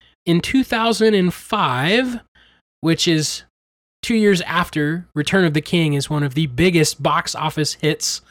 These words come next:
of the two thousands era, and then sells for a ridiculous amount of money in two thousand five, uh, in Britain. So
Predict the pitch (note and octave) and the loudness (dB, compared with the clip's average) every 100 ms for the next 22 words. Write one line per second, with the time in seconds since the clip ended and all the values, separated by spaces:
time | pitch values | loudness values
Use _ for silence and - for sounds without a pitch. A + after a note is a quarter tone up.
0 | - - _ _ - D3+ C3+ D3 C#3+ C#3 | -20 -20 _ _ -4 -4 0 2 2 0
1 | - F3 E3+ D#3 D3+ D3 D3 C#3 C3+ F3+ | -2 -2 0 2 0 -2 -2 -4 -2 -2
2 | F#3+ _ _ _ _ - D#3 D#3+ D#3 - | -4 _ _ _ _ -2 2 2 2 2
3 | D#3 C#3+ - D#3 C#3 C#3 C#3+ E3+ - E3 | 2 2 0 0 2 2 0 0 -2 -4
4 | - D3 C#3+ C3+ C3 B2 A#2+ B2 - D3 | -2 -2 -2 -4 -4 -6 -8 -10 -10 -4
5 | D3 C3 B2 C3+ A#2 - - - - B2+ | -4 -2 -4 -6 -10 -10 -16 -20 -16 -12
6 | A#2 A#2 C3 B2 - - - _ - C#3+ | -10 -10 -10 -8 -10 -12 -20 _ -8 -8